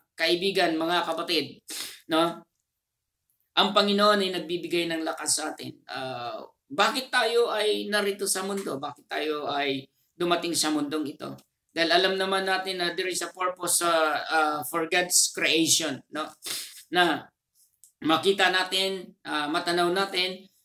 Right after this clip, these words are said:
na ang Diyos ay nariyan, ang Diyos ay narito upang ang tao ay patuloy niyang bigyan ng buhay, upang ang tao ay patuloy niyang bigyan ng lakas. So sa araw ng Sabadong ito ay, ah,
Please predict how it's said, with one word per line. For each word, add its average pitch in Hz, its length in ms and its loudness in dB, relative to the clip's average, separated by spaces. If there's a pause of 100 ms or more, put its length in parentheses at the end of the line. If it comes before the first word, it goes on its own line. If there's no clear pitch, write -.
(120)
na 175 480 4
ang 175 160 2
Diyos 190 480 4
ay 160 400 4 (400)
nariyan, 175 560 2 (360)
ang 190 160 -2
Diyos 196 400 2
ay 180 240 4
narito 175 800 0 (240)
upang 190 400 2
ang 175 240 -2
tao 185 480 2
ay 160 160 2
patuloy 165 480 -2
niyang 165 160 0
bigyan 160 320 0
ng 156 160 -2
buhay, 160 480 2 (240)
upang 160 160 -4
ang 156 160 0
tao 160 240 2
ay 156 320 2
patuloy 156 320 -4
niyang 151 240 0
bigyan 143 320 -2
ng 139 80 -2
lakas. 131 480 -6 (400)
So 233 80 -4
sa 254 260 6
araw 277 140 4
ng 262 160 2
Sabadong 254 420 0
ito 254 400 -2
ay, 202 400 6
ah, 165 300 0